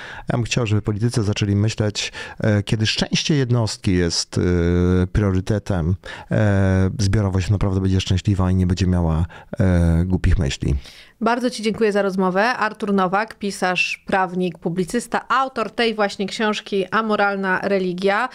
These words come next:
Speaker 2: Bardzo wszystkim ją serdecznie polecam, także tym, którzy są do niej nastawieni krytycznie, żeby, jeśli już modlą się za Artura Nowaka i wydawcę książki, to wiedzieli chociaż, dlaczego się za to modlą.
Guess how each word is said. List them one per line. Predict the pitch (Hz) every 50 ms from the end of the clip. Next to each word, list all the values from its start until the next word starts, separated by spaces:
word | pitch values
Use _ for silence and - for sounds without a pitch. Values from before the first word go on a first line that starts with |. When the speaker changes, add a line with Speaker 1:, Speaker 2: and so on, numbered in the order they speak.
| - - - - - - -
Speaker 2:
Bardzo | 226 233 226 - 220
wszystkim | 226 254 233 - - 233 220
ją | 214 208
serdecznie | 202 - 214 202 208 214 - - 220 196
polecam, | 202 208 190 190 208 202 - 202 196
także | 196 208 208 185 208 196
tym, | - 220 208 202
którzy | 196 - 208 185 196
są | 190 - 196 190 190 185
do | 185 190
niej | 185 190 185
nastawieni | 190 190 185 190 - 190 190 196 190 185 185
krytycznie, | - - 165 - 208 202 - - 202 185
żeby, | 180 190 170 170 180 180 180
jeśli | 180 175 170 - 185
już | 185 175 - -
modlą | 202 208 190 185 180 175
się | - 190
za | 175 185 180
Artura | 175 170 - 202 185 185
Nowaka | 185 180 180 180 180 185 - 196 190
i | 196
wydawcę | 196 196 185 190 180 - - 175
książki, | 165 - 214 208 202 196 - 208
to | - 196
wiedzieli | 190 214 196 214 202 202 196
chociaż, | 202 202 - 196 196
dlaczego | 202 202 190 - 196 185 185
się | 170 - 196
za | 175 180
to | - 190 190
modlą. | 202 214 220 240 262 277